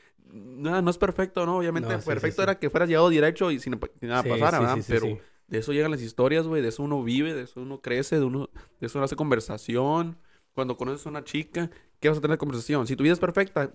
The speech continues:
Speaker 1: ¿qué vas a decir de, de
Speaker 2: La única
Speaker 1: conversación?
Speaker 2: diferencia ahí, güey, es que uno aprende de las cosas que el, que, que el
Speaker 1: Sí.
Speaker 2: chinga, ¿verdad?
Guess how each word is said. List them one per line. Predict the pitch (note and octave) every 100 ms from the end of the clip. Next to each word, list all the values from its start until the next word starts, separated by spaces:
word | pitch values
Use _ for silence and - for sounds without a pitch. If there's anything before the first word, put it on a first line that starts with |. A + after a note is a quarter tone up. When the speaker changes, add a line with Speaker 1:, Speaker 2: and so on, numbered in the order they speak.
| _
Speaker 1:
¿qué | E3
vas | E3+ E3
a |
decir | D3 D#3
de, | D3+
de | -
Speaker 2:
La | E3+
única | F3+ G#3+
Speaker 1:
conversación? | B3+
Speaker 2:
diferencia | G#3+ F#3 G3+
ahí, | G#3+ G#3
güey, | G#3 A3 A#3
es | F#3 E3+
que | - G3+
uno | E3 G3
aprende | G3+ E3+ F3 F3+
de | D3
las | C3 -
cosas | C#3 C#3+
que | - C3+
el, | A#2 A2+
que, | B2 A2
que | -
el | G#2+
Speaker 1:
Sí. |
Speaker 2:
chinga, | - A2+
¿verdad? | A2 B2